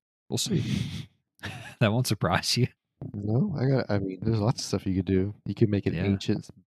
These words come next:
Speaker 2: s-, building simulator.
Speaker 1: Yeah. So we'll see.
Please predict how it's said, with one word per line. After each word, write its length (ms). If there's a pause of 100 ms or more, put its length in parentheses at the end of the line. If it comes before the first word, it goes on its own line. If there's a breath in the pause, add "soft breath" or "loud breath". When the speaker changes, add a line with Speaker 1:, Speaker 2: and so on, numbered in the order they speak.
Speaker 2:
s-, 200
building 400
simulator. 640 (760)
Speaker 1:
Yeah. 220 (520)
So 180
we'll 140
see. 300